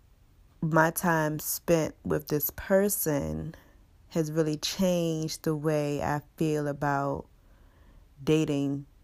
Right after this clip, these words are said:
or talking to guys in general now, because it's just like, y'all gonna have a standard to live up to at this point. I'm not even saying that nobody's good enough, but it's just like,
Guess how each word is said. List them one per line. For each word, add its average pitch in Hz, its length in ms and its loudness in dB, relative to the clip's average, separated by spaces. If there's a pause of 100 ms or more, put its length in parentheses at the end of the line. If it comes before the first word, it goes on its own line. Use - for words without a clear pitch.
(380)
or 147 220 2
talking 143 460 0
to 139 560 -4 (520)
guys 139 440 0
in 135 200 -2
general 143 360 0
now, 135 260 -2
because 139 320 -6
it's 139 120 -6
just 139 200 -6
like, 80 300 -4 (500)
y'all 151 340 4
gonna 160 300 -2
have 143 500 -2 (300)
a 147 100 -4
standard 143 580 -2
to - 120 -8
live 143 180 -2
up 143 200 -4
to 143 220 -4
at 135 100 -8
this 143 200 -6
point. 139 400 -6 (680)
I'm 151 280 2
not 165 220 6
even 160 240 2
saying 151 360 0
that 143 300 0 (760)
nobody's 151 580 4
good 156 220 4
enough, 147 360 0
but 143 140 2
it's 147 120 -2
just 147 180 -6
like, 143 360 2